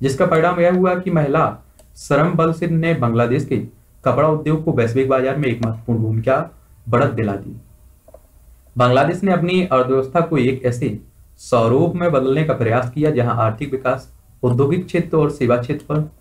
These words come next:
निर्भर था। ये दोनों ही क्षेत्र रोजगार का सृजन करने की दृष्टि से महत्वपूर्ण है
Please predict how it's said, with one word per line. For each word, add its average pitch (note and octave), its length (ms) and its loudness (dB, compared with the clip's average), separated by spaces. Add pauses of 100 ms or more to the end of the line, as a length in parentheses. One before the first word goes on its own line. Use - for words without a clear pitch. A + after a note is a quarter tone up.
(140)
निर्भर B2 260 0
था। - 320 -12 (360)
ये B2+ 60 2
दोनों E3 260 4
ही G#3 140 2
क्षेत्र G#3+ 260 0
रोजगार E3 380 2
का F3+ 100 -2
सृजन D3+ 300 0
करने E3 240 0
की E3 100 -4
दृष्टि A2+ 360 -4
से - 140 -6
महत्वपूर्ण B2 420 -4
है F#3+ 140 -4